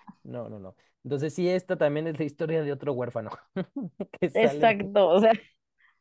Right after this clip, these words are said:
Speaker 2: otro más. ¿Cuántos más?
Speaker 1: Otro, <laughs> otro más. Entonces, a su mamá realmente el, el duelo como que no le duró. O sea, enviudó a para mil seiscientos treinta y ocho y en mil seiscientos cuarenta ya estaba casada otra vez.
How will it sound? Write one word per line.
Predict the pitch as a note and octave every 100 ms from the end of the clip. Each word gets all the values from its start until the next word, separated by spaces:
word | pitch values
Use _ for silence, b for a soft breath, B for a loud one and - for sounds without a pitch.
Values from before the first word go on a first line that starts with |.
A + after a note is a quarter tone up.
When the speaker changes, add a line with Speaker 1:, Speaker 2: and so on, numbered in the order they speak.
| _
Speaker 2:
otro | G3+ G#3 F3 D#3+
más. | - - _
¿Cuántos | - G3+ G#3 B3+ G3
más? | G3 F#3
Speaker 1:
Otro, | D3+ D3 - -
<laughs> | C#3+ C#3+
otro | D3+ D3 D3+
más. | C3+ A2+ F#2+ _ _ _ _ -
Entonces, | B2 B2+ B2 C3 A#2+ _ -
a | D3+
su | - E3
mamá | E3 E3+ F#3+ F#3+ F3+
realmente | F3 F3+ F3+ E3+ E3+ D#3+ C#3
el, | C3 B2+
el | C3 B2+
duelo | C#3 D#3 E3+
como | C#3+ A#2+ A2+
que | B2
no | C3
le | D3+
duró. | B2 A2+ C#4 _ _ _ _ _ _
O | B2+
sea, | A2+ A2 A2
enviudó | G#2 F2 B2 A#2 B2 B2+ C#3+
a | C#3+
para | D#3 A#2+
mil | B2 C3
seiscientos | D3 C3 C#3 C3 C#3
treinta | C3 A#2 G#2+
y | A#2
ocho | B2 - D#3
y | -
en | A#2+ B2+
mil | C#3
seiscientos | D#3 C#3 C#3 C3 C#3+ -
cuarenta | B2 A#2+ B2 C#3
ya | B2+
estaba | B2+ - B2 B2
casada | A2 - G#2+ G#2+ G2+
otra | G#2 A#2
vez. | B2+ -